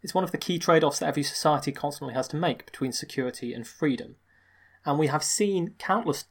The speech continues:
incidences in the past, I'm thinking specifically with terrorism, where disasters have been used as an excuse for governments to impinge on people's freedom, impinge on people's civil liberties, and the rights that we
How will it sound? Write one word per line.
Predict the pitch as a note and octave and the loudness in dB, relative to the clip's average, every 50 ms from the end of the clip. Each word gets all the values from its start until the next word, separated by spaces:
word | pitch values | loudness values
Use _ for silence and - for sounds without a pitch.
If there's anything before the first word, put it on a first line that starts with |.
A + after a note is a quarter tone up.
| _ - | _ -2
incidences | - D#3+ E3+ E3 - C3 - A#2+ A#2 - - A2+ B2+ A#2+ - | 0 0 0 2 0 -2 -4 -4 -10 -8 -8 -8 -6 -4 -4
in | C#3 B2 | -4 -6
the | A#2+ | -6
past, | - - - A#2+ B2 C3+ - - | -8 -6 -6 -6 -6 -6 -6 -6
I'm | C3+ A#2 | -4 -2
thinking | - C#3 C3 - - A#2+ | -2 -2 -4 -4 -8 -10
specifically | - - C#3 - E3 D3+ - D#3+ - B2+ | -4 -4 0 2 2 2 2 0 -4 -4
with | A#2 A#2 - | -6 -6 -6
terrorism, | - - C#3 C3 B2 A2+ A2 - - - B2+ C#3 - - - - - - - | 0 0 0 0 0 -4 -6 -8 -12 -14 -14 -14 -16 -18 -20 -20 -20 -8 0
where | - C3+ B2+ B2+ B2+ B2 | 4 4 6 6 6 4
disasters | B2 - C3+ B2 D#3+ E3 D3+ - - D3+ C3 B2+ - | 4 2 4 4 6 4 4 2 0 0 0 0 0
have | C3+ B2 | -2 -2
been | - C3 B2 | -2 -2 -2
used | A#2+ B2 B2 B2 A#2+ A2+ - - | 0 0 0 0 -2 -4 -6 -8
as | B2+ A#2 A#2 A#2 - | -6 -6 -6 -6 -8
an | A2+ | -10
excuse | - - - - - G3 G3 F3+ - - | -8 -8 -4 0 2 2 2 2 -2 -2
for | - C3+ A#2+ A2+ - | -2 -2 -2 0 4
governments | - F3+ E3+ F3+ E3 D#3 D#3+ - - | 4 4 4 4 2 2 0 -2 -6
to | - - B2 A2+ A2+ A2+ - - - - - | -2 0 0 0 0 -4 -8 -20 -16 -8 -4
impinge | C#3 B2+ B2 - D#3 D#3 D#3 C#3+ | -4 -2 2 2 4 4 4 2
on | C3+ B2 | 0 -2
people's | - - B2 - - - | -2 -4 -6 -6 -6 -8
freedom, | - - D#3+ D#3 D3+ C#3+ C#3 C3+ C#3 C#3+ | -2 2 2 4 4 4 2 0 0 -6
impinge | C3+ A#2+ - - D#3+ E3 D#3 - | -10 -10 -2 0 0 0 2 0
on | B2 A2+ | -2 -4
people's | - B2 A#2 - - - | -4 -8 -10 -10 -10 -8
civil | - B2 - A2 G#2+ | -8 -8 -6 -6 -4
liberties, | A#2 B2+ B2+ A#2+ - - A#2+ A#2 A2+ - - - - - - - - - | -2 -2 -2 -2 -4 -4 -6 -6 -6 -8 -12 -14 -20 -20 -20 -14 -6 -2
and | B2+ B2 B2 A#2+ - _ _ _ _ _ _ - | -2 -2 -2 -4 -10 _ _ _ _ _ _ 0
the | D3 C#3 | 0 2
rights | C3 C#3+ D#3+ E3 D#3+ - - - - | 6 8 8 8 8 6 -2 -6 -2
that | - C#3 B2 A#2+ - A#3 | -2 -2 -2 -2 -6 -4
we | C3+ B2+ B2 A#2+ A#2 A2+ | -4 -2 -2 -4 -6 -12